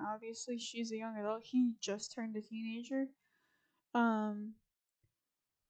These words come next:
but I like the idea of, like, oh, she, like, does things that Avalon did, like, the vi-, well, speak of it,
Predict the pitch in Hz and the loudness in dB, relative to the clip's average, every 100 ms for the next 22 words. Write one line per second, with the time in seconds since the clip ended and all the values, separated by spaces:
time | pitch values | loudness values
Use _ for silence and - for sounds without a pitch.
0 | _ 277 262 277 294 302 285 277 277 240 | _ 8 10 10 8 8 6 8 6 6
1 | 254 262 277 - 285 - - 269 269 254 | 4 4 2 6 4 4 0 2 6 4
2 | 240 - _ _ _ - 247 247 - - | 2 -4 _ _ _ 4 6 6 4 2
3 | 247 247 - 226 220 214 202 - _ - | 0 0 0 2 4 4 0 -6 _ 6
4 | 320 330 240 214 208 190 202 220 214 - | 8 8 4 0 0 -2 2 2 2 -2
5 | _ 233 233 247 - - _ _ _ _ | _ 0 2 2 0 -2 _ _ _ _
6 | _ _ _ _ _ _ _ _ _ 247 | _ _ _ _ _ _ _ _ _ -4
7 | 208 - - - - - _ - 277 302 | -4 -4 -8 -6 -8 -10 _ 6 10 10
8 | - 302 277 247 220 | 10 10 10 8 6